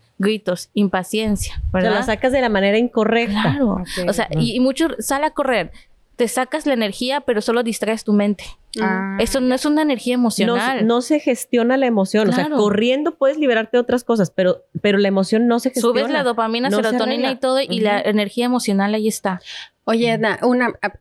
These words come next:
Speaker 4: porque yo estoy cien por ciento partidaria de lo que tú estás
Speaker 1: Ujú.
Speaker 4: diciendo. Es algo que es, que escuchamos mucho hoy en día, yo creo que por todos lados, al menos mi Instagram,
Speaker 1: Ujú.
Speaker 4: ¿no?
Speaker 2: Está lleno de eso.
Speaker 4: Está,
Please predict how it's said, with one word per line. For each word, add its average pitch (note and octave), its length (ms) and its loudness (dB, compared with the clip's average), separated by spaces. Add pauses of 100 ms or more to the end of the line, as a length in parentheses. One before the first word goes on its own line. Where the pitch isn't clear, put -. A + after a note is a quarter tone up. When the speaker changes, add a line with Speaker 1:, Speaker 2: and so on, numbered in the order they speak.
Speaker 4:
porque G#3 260 -4
yo A#3 100 0
estoy C#4+ 320 -2
cien C4 280 0
por B3+ 160 0
ciento A3+ 680 0
partidaria F#3+ 520 0
de G3+ 40 2
lo G3 140 0
que F3+ 80 0
tú F3 120 0
estás F3+ 320 2
Speaker 1:
Ujú. G3+ 80 2
Speaker 4:
diciendo. F#3+ 440 2
Es - 160 -2
algo A3+ 240 2
que A3+ 120 0
es, - 220 -6
que - 60 -2
escuchamos B3 640 0
mucho B3+ 320 2
hoy A#3+ 160 2
en A#3 160 0
día, G3 240 2
yo F#3+ 180 2
creo G3+ 240 0
que A3 120 -2
por F3+ 240 0
todos A3 340 0
lados, G#3+ 300 2
al E3+ 80 0
menos B3 260 -2
mi A3+ 120 0
Instagram, A3 580 0
Speaker 1:
Ujú. G#3 420 2
Speaker 4:
¿no? F#3+ 100 2
Speaker 2:
Está G3+ 260 2
lleno A3+ 360 0
de A3 100 2
eso. A3+ 140 -4
Speaker 4:
Está, A3 240 -2